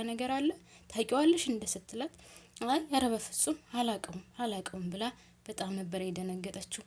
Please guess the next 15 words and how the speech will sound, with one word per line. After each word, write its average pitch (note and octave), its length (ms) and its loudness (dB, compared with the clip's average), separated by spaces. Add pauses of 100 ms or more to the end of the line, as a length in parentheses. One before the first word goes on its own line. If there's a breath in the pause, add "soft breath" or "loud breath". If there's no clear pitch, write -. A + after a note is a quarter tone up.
(180)
ደንግጣ G3+ 360 -8 (280)
እሷን F#3+ 360 -6
ትታት G3+ 360 -12 (300)
«አይዞሽ G3+ 420 0 (380 loud breath)
ካሁን C4 300 8
በኋላ A#3 400 4
ግን A3 180 2 (120)
ከዚህ G#3+ 380 -2
በኋላ G3 300 -4 (200)
እንደዚህ G3+ 360 -4
አይነት F3+ 240 -6
ነገር F#3 260 -6 (260)
በፍጹም A3 500 -4
እንዳታደርጊው። F3+ 760 -4 (460 soft breath)
አንቺ C4+ 260 2